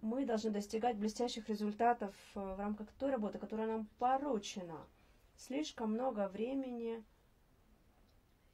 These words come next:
э, если мы будем п-, проводить много времени на, на, э, над дебатами, может быть, мы будем отвлекаться от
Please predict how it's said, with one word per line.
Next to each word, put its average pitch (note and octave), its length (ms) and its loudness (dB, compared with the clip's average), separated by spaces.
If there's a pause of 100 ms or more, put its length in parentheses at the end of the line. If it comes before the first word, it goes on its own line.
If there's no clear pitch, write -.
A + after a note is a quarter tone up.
(440)
э, G3+ 380 -6 (2000)
если A3+ 300 -2
мы A3 80 4
будем G#3+ 300 4
п-, - 260 -12 (140)
проводить G#3+ 420 2
много G#3 320 2
времени G3 680 -2
на, F#3+ 180 -8 (140)
на, G#3 240 -2 (160)
э, F#3 720 -6 (1000)
над G3 180 -4
дебатами, G#3 580 0
может G#3+ 360 0
быть, G#3 380 -4
мы A3 300 0
будем G#3+ 280 0
отвлекаться A3 680 2
от F3+ 80 -8